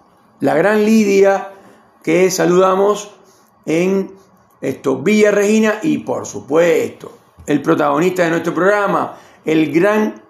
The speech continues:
Tony, chofer, el gran Federico, choferazo también. Pero este Tony del que yo les hablo es una cosa de locos. Es un tipo que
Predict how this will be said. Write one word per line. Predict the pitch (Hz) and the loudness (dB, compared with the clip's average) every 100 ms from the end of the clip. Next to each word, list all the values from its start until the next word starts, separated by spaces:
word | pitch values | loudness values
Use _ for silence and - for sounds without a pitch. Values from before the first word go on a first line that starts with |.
| _ | _
Tony, | 240 233 202 156 117 - _ _ _ _ _ | 0 2 2 0 -4 -14 _ _ _ _ _
chofer, | - 214 208 208 214 - - - - - _ _ - | 0 0 0 0 2 0 -2 -10 -20 -20 _ _ -6
el | 143 151 | -2 0
gran | 208 | -2
Federico, | 170 190 196 214 220 - 120 | 0 2 4 2 0 -2 -8
choferazo | - 127 151 165 180 | -6 -6 0 0 0
también. | 180 185 202 202 143 113 - _ _ _ _ | 0 2 4 2 0 -6 -14 _ _ _ _
Pero | - 143 - | -4 -4 -4
este | 175 202 214 | -2 2 2
Tony | 202 - 202 202 190 | 0 -2 0 4 4
del | 165 156 | 2 0
que | 151 143 | -2 0
yo | 143 180 | 2 2
les | 196 196 | 2 2
hablo | 185 175 170 170 170 | 2 2 2 0 -2
es | 180 165 - | -4 -6 -8
una | 139 120 113 107 | -8 -8 -10 -10
cosa | 127 120 104 | -8 -8 -8
de | 101 | -6
locos. | 113 135 120 - - - - _ _ _ | -2 -2 -4 -10 -20 -20 -20 _ _ _
Es | - - | -12 -6
un | 135 110 | -4 -2
tipo | 170 170 185 | -2 0 0
que | 131 120 110 | 0 -6 -8